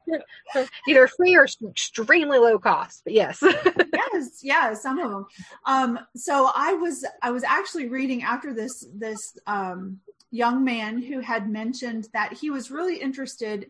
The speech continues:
Speaker 2: in getting a business degree, but he didn't wanna go on to college.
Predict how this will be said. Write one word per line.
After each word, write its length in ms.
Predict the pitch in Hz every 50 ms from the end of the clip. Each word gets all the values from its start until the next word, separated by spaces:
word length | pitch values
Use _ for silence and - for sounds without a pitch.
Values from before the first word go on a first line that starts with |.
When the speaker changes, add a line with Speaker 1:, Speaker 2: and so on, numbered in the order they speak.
| _ -
Speaker 2:
in 380 | 226 226 220 214 214 214 208 - _ _ _ _ - - - - 202
getting 260 | - 240 233 233 226 -
a 80 | -
business 380 | 185 214 214 202 220 214 202 -
degree, 320 | - 208 202 202 190 185 185
but 140 | 208 240
he 100 | 277 277
didn't 260 | 226 254 285 294 311 277
wanna 200 | 254 240 233 214
go 420 | 190 214 208 202 202 202 196 - _ _ _ -
on 160 | 208 214 208 196
to 60 | 196
college. 540 | - - - - - - - - 427 -